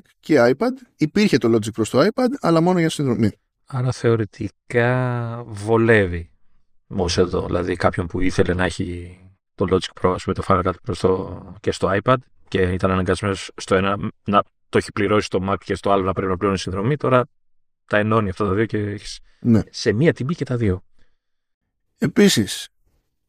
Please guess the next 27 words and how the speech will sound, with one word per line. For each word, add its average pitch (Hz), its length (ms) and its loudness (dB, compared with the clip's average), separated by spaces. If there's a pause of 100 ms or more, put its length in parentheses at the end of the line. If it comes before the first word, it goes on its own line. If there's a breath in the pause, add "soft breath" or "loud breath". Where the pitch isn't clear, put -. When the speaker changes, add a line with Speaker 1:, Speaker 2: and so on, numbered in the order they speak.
(300)
Speaker 1:
περιλαμβάνεται 143 600 2
το 131 100 -4
Pixelmator 151 440 0
Pro 139 220 2
για 113 220 2
Mac 147 120 6 (380)
και 170 400 4
iPad. 104 160 -8 (440)
Ωστόσο, 170 720 2 (240)
το 117 160 -4
Pixelmator 170 440 0
Pro 185 200 0
δεν 208 220 2
υπήρχε 117 300 2
σε 95 300 -2
iPad, 135 120 2 (380)
οπότε 175 220 0
φυτρώνει 190 360 0
τώρα. 120 280 4 (1800 soft breath)
That's 147 180 4 (100)
new. 113 180 6 (1300 soft breath)
Motion, 170 400 2
Compressor 131 580 2
και 104 200 0
Main 101 200 4
Stage 190 280 2 (800)
προϋπήρχαν 143 600 4